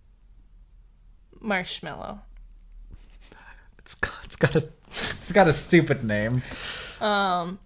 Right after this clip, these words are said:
Speaker 2: Marsh
Speaker 1: s'mores?
Speaker 2: mallow salad.
Speaker 1: Wow, that's how you spell. Ew, gross. There's such thing as marshmallow salad?
Speaker 2: Yeah.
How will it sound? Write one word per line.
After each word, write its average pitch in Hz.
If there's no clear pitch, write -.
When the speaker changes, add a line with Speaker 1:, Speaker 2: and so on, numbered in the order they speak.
Speaker 2:
Marsh 135
Speaker 1:
s'mores? 240
Speaker 2:
mallow 110
salad. 85
Speaker 1:
Wow, 165
that's 165
how 214
you 202
spell. 180
Ew, 208
gross. 220
There's -
such 269
thing 277
as 208
marshmallow 190
salad? 214
Speaker 2:
Yeah. 151